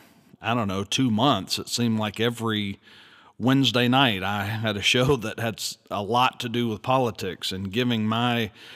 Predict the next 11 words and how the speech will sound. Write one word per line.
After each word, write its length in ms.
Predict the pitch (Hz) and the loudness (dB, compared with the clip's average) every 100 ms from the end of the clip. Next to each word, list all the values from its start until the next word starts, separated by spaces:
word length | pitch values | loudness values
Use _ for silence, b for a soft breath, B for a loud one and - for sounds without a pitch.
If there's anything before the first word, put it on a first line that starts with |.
| B | B
opinion 560 | 101 - 131 127 117 110 | -8 -2 0 2 2 0
on 180 | 107 110 | -2 -2
things 540 | 113 107 101 98 92 | -2 -2 -2 -4 -6
and 220 | 98 98 | -6 -6
reflecting 640 | 95 - 127 131 - 117 110 | -8 0 0 0 0 0 0
on 140 | 104 | 0
different 340 | 117 - 120 | -2 -4 -4
stories 580 | - - 127 120 107 98 | -4 -2 0 0 -2 -4
and 140 | 95 - | -8 -4
happenings. 880 | 117 123 - 113 104 101 98 - | 0 0 0 -4 -2 -6 -6 -6
And, 260 | 90 95 | -8 -10